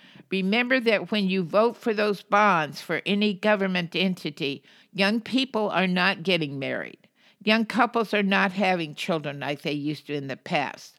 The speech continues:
I have three adult children, and they,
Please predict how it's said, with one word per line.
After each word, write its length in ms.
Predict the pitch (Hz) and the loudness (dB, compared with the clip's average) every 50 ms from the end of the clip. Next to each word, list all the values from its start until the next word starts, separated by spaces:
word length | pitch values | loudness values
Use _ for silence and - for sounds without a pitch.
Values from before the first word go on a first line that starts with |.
| - - _ _ _ _ - - - _ _ - _ - | -20 -20 _ _ _ _ -20 -20 -20 _ _ -6 _ 6
I 180 | 202 226 254 | 8 8 8
have 260 | 233 220 220 185 170 | 8 6 4 2 0
three 600 | - - - - 220 240 240 233 240 247 240 208 - - - | -4 -8 -12 -6 -2 0 0 2 2 0 -2 -4 -4 -4 -4
adult 500 | 190 185 170 - 208 196 202 190 - - | -4 -2 -2 0 2 2 2 0 -4 -8
children, 800 | - - - - - 226 202 190 190 175 165 165 151 123 - - _ _ _ _ _ _ _ _ _ _ _ _ _ _ _ _ _ _ _ _ _ - - - _ _ _ _ _ _ _ _ _ - | -6 -4 -2 0 2 4 4 4 4 2 0 -2 -6 -6 -8 -10 _ _ _ _ _ _ _ _ _ _ _ _ _ _ _ _ _ _ _ _ _ -20 -20 -20 _ _ _ _ _ _ _ _ _ 0
and 220 | 180 196 196 180 165 | 2 2 2 2 4
they, 400 | 214 202 214 214 214 214 - | 4 4 6 6 4 2 0